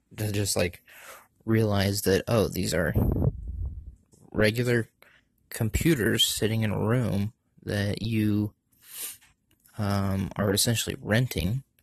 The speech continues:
and, and using. And the, the reason you rent 'em and use 'em from somebody like A W S is 'cause they can distribute your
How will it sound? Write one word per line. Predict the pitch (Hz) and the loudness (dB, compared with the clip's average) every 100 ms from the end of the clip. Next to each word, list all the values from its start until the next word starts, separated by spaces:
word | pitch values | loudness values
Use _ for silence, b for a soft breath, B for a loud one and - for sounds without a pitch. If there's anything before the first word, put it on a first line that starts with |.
| _ _ _ | _ _ _
and, | 107 101 98 98 95 | -4 -2 0 0 -2
and | - 98 | -2 0
using. | 98 131 85 - - _ B B B B _ - | 2 0 0 -6 -10 _ B B B B _ -10
And | 95 87 92 | -6 -2 -2
the, | 92 92 85 - - _ _ _ _ | 0 0 0 -4 -10 _ _ _ _
the | - | -4
reason | 101 104 95 | -2 -2 -2
you | 92 | -2
rent | 92 90 - | -2 -2 -2
'em | 67 | -4
and | 78 | -2
use | 85 - | -2 -2
'em | 76 | -6
from | - 69 101 | -6 -8 -8
somebody | - 80 67 | -6 -2 -2
like | - | -2
A | - | -4
W | - - | -6 -4
S | 143 143 - | -2 -2 -4
is | - | -6
'cause | - | -6
they | 78 - | -4 -6
can | 107 | -8
distribute | - - 98 92 85 - | -8 -4 -2 0 -2 -2
your | - 117 | -4 -4